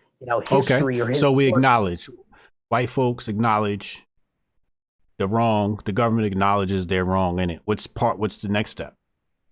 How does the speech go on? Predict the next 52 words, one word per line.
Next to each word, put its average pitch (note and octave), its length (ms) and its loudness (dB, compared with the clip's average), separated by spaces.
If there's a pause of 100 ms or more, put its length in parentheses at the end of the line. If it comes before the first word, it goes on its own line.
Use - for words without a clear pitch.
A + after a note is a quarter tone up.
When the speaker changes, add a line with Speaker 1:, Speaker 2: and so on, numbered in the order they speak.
(680)
Speaker 1:
So - 140 -2
once A3 300 0
we've E3 200 0
acknowledged C3 960 -2
the - 80 -8
past, F#2 460 -4
once A#2+ 220 -4
we've A#2+ 180 -4
gotten C#3 320 -2
through A#2+ 220 -4
truth, A#2+ 560 -4 (420)
then F#3+ 180 0
we A3+ 100 0
all G#3+ 180 0
need G#3 140 0
to F#3 80 0
take G3 200 -2
a E3 60 0
sit G3+ 220 0
at, - 200 -6
seat G3+ 220 0
at A3+ 80 -2
the D#3+ 60 -4
table, F#3 420 0
right? C3+ 320 0 (100)
Everybody E3+ 520 0
has E3 180 0
to D#3+ 80 -8
take D#3+ 220 -2
a C#3+ 40 0
seat E3 200 -2
at F3+ 80 -2
the A#2 80 -4
table C#3 400 -2
in E3+ 180 0
the F#3+ 80 0
present. A#2 600 -4 (1080)
And D3 100 0
then F#3 120 0
we F#3 100 0
have E3+ 160 0
to D#3+ 80 -2
start E3 300 -2
the D3+ 60 -4
conversation D#3 720 -2
of A#2+ 120 -6
where D3+ 200 0
do D#3 60 0
we C#3+ 140 -2
go C3 220 -2
from A#2+ 200 -6
here? G2+ 400 -4